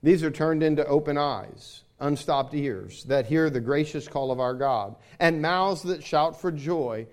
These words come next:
in what God is doing. Israel had plenty of sorrow and sighing. They understood sorrow and sighing. When they read Isaiah thirty-five, they understood the sorrow and sighing side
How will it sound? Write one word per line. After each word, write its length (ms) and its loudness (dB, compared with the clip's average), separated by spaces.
in 140 -4
what 260 0
God 400 0
is 180 -4
doing. 480 -4
Israel 720 6
had 280 2
plenty 320 2
of 120 0
sorrow 720 2
and 180 -2
sighing. 460 -8
They 140 6
understood 640 2
sorrow 360 2
and 100 -8
sighing. 180 0
When 80 -2
they 140 6
read 180 4
Isaiah 460 6
thirty-five, 580 2
they 140 6
understood 440 2
the 80 2
sorrow 420 6
and 140 2
sighing 380 2
side 540 4